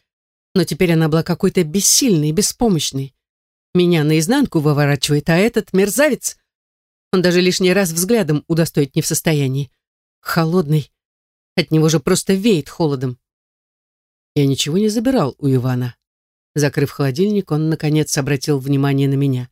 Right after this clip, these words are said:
"Тебе понятно, Марика? Твой Иван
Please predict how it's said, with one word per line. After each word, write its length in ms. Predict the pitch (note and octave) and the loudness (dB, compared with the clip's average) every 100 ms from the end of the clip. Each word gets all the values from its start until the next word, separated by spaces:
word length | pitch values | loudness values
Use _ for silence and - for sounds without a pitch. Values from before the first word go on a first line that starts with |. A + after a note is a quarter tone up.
| _ _ _ _ _ _ - | _ _ _ _ _ _ -10
"Тебе 240 | C3+ C#3+ | -4 -2
понятно, 520 | C#3 C3+ E3 - B2 | -2 -2 -2 -4 -6
Марика? 460 | B2 C3+ A#2+ A#2+ A2 _ _ _ _ _ _ _ - | -4 -4 -6 -14 -20 _ _ _ _ _ _ _ -2
Твой 240 | D3 C#3+ | 0 0
Иван 480 | C#3+ C3+ F3 A#3 A#3+ | -2 0 0 -2 -4